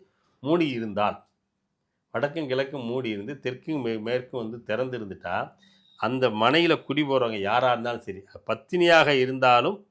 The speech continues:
படி தாண்டுவாள், ஏக விரதனாக ஸ்ரீராமனாக இருந்தாலும் அவனும் வந்து ராவணன் மாதிரி மாறக்கூடிய வாய்ப்பு உண்டு. இது வந்து அந்த கள்ளத்தொடர்புக்கு வந்து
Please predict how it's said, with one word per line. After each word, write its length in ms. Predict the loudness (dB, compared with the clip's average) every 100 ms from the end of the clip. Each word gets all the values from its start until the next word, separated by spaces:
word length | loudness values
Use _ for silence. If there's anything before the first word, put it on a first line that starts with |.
| _ -8
படி 180 | -6 -4
தாண்டுவாள், 540 | -4 -4 -6 -6 -8 _ _ _ _ _ -10 2
ஏக 260 | 6 8 8
விரதனாக 460 | 6 4 6 4 4
ஸ்ரீராமனாக 760 | 0 0 4 4 4 4 2 0 -2
இருந்தாலும் 580 | -2 -4 0 0 -2 -8 _ _ _ -4
அவனும் 500 | -2 0 0 -2 -4
வந்து 260 | -6 -6 -6 -4 -6 -8 -18 _ _ _ _ _ _ _ _
ராவணன் 440 | -4 0 0 -2 -2
மாதிரி 280 | -4 -2 -4 -8 -12 _
மாறக்கூடிய 480 | -6 -4 -4 -8 -12
வாய்ப்பு 300 | -10 -10 -12 _
உண்டு. 200 | -20 _ _ _ _ _ _ _ _ _ -8
இது 140 | -6 -4
வந்து 200 | -6 -8
அந்த 120 | -10
கள்ளத்தொடர்புக்கு 760 | -8 -8 -6 -8 -10 -12 -12 -12
வந்து 260 | -10 -10